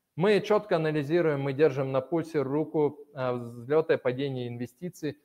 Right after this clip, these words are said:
Мы знаем, как, э, каждый региональный куратор сработал. Региональный куратор — это не будет, э, какая-то вечная должность. Э, мы сделаем так, что на, э, должность, роль регионального,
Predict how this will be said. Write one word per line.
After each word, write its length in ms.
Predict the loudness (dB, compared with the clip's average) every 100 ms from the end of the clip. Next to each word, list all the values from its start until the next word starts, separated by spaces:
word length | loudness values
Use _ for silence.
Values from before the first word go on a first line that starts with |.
| _ _ -8
Мы 340 | -2 2 2
знаем, 420 | 0 0 2 0
как, 280 | 2 2 4
э, 200 | 4 4
каждый 360 | 4 2 2 -2
региональный 460 | -2 -2 -2 -4
куратор 380 | 0 2 2 0
сработал. 520 | -4 -4 -2 -2 -6 -10 _ _ _ _ _ _ _ -8
Региональный 520 | -2 4 4 4 0
куратор — 400 | 2 2 4 4
это 220 | 4 4 0
не 120 | -4
будет, 360 | -2 -2 0
э, 160 | 0 0
какая-то 480 | 0 -2 0 -2 -6 _ _ _
вечная 720 | -4 -2 2 2 2 -4 -2 -2
должность. 720 | 2 4 4 0 -4 -4 2
Э, 480 | 4 6 4 2 -2 -12 _ -16
мы 460 | -12 -8 -4 -2 -2
сделаем 420 | 2 4 4 0
так, 240 | -2 -2
что 460 | -4 0 2 2 0
на, 400 | -6 -2 -2 -2 -8 _ _ -10
э, 500 | -4 -2 0 -2 -4 -10 _ _ _ _ -20 _ _ _ _ _ -14
должность, 640 | 2 6 6 6 -2 0
роль 360 | 4 6 6 4
регионального, 720 | 0 -2 -2 -2 -2 -4